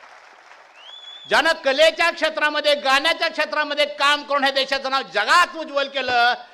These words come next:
त्याला भारतरत्न द्या. त्या क्रायटेरियामध्ये लता दीदी बसल्या, त्यांना भारतरत्न मिळाला. ज्यांनी खेळाच्या क्षेत्रामध्ये काम करून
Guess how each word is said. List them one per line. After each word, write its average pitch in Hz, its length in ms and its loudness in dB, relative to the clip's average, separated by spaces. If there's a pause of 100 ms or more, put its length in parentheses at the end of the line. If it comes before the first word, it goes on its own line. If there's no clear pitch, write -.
(160)
त्याला 262 280 2
भारतरत्न 285 720 0
द्या. 262 140 2
त्या 254 300 2
क्रायटेरियामध्ये 220 960 -4
लता 185 260 -6
दीदी 170 260 -12
बसल्या, 139 420 -12
त्यांना 139 280 -16
भारतरत्न 113 640 -16
मिळाला. 85 440 -20 (1200)
ज्यांनी 262 180 0 (100)
खेळाच्या 320 440 2
क्षेत्रामध्ये 320 760 -2 (220)
काम 294 220 -2
करून 277 340 4